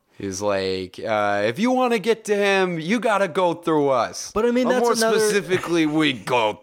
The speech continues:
Speaker 1: through you."
Speaker 2: <laughs> That's a great impression.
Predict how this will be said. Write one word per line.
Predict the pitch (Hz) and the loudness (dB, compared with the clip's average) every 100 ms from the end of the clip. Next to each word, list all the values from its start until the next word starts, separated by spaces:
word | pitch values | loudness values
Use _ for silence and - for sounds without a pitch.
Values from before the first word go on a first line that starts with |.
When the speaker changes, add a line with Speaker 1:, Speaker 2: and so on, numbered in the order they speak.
| - | -2
Speaker 1:
through | 113 98 | -2 0
you." | 95 104 | -2 0
Speaker 2:
<laughs> | 107 92 87 82 85 78 | 0 0 -2 -4 -6 -8
That's | - - - | -12 -14 -16
a | 160 | -12
great | 151 175 | -6 -4
impression. | 170 127 175 202 107 | -4 -2 -2 -2 -10